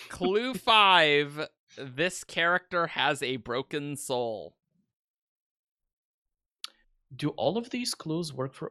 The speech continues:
Speaker 2: Odium?
Speaker 1: It,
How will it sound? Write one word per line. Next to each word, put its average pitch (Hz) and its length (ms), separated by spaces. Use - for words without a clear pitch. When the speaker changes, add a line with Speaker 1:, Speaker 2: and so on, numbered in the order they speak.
Speaker 2:
Odium? 110 320
Speaker 1:
It, 135 240